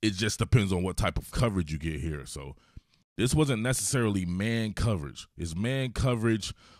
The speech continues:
It, it appears on the inside and, and zone on the outside. So you'll have a vertical approach here by Tyson Campbell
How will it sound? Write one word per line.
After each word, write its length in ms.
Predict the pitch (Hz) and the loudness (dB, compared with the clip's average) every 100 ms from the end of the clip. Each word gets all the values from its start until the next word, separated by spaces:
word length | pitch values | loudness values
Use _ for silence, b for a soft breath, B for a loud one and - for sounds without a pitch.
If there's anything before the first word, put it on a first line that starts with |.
| B _ | B _
It, 420 | - 92 87 98 95 | -4 -4 -4 -6 -2
it 80 | |
appears 320 | 98 85 127 104 | 2 4 4 4
on 120 | 92 | 0
the 180 | 85 120 | 0 -2
inside 540 | 143 - 98 90 85 _ - | -2 0 0 0 -4 _ -8
and, 140 | 90 80 80 80 | -6 -6 -10 -8
and 160 | 95 87 | -4 -4
zone 640 | 78 95 117 117 107 98 - | -4 0 4 4 2 -2 -4
on 180 | 92 92 | -4 -2
the 140 | 90 | 0
outside. 540 | 98 85 - 82 73 | 0 -2 -4 -4 -4
So 160 | 71 80 | -4 -4
you'll 180 | 82 98 | -2 0
have 200 | 104 87 | 0 0
a 60 | 80 | -2
vertical 600 | 73 117 113 104 98 - B B | 0 -2 0 0 0 -2 B B
approach 400 | 82 - 107 95 | 0 4 4 4
here 140 | 107 | 0
by 180 | 90 87 | 0 -2
Tyson 460 | - 110 98 - 85 | -2 -2 -2 -4 -4
Campbell 600 | - 139 123 90 87 | -2 0 0 0 -2